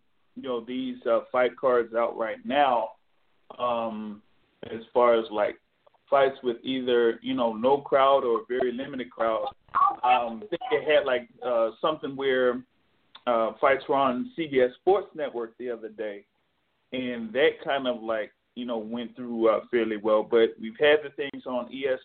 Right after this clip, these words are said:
P N for the past few weeks or so. Um, doing more, you know, more fight cards are starting to, you know, um, start up, uh, here within the next few weeks. So, you know, once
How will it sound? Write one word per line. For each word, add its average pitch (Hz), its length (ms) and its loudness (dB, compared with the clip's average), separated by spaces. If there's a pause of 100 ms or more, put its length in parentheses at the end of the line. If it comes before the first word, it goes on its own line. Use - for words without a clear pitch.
P 127 160 -4
N 127 160 -4
for 123 160 -4
the 120 80 -8
past 120 460 0
few 131 180 -8
weeks 120 400 -8
or 131 160 -10
so. 120 380 6 (520)
Um, 110 680 -4 (200)
doing 131 320 -8
more, 147 520 2 (440)
you 143 80 -16
know, 127 180 -12
more 151 380 -4
fight 135 220 -8
cards 135 340 -12
are 113 180 -16
starting 117 300 -10
to, 117 160 -14 (160)
you 123 80 -20
know, 107 300 -12 (180)
um, 104 400 -14 (100)
start 135 240 0
up, 135 260 -2 (640)
uh, - 160 2
here 156 200 -2
within 135 280 -10
the 127 100 -10
next 139 340 -8
few 143 160 -8
weeks. 135 380 -4 (120)
So, 127 440 4 (280)
you 143 80 -18
know, 127 80 -2
once 143 340 0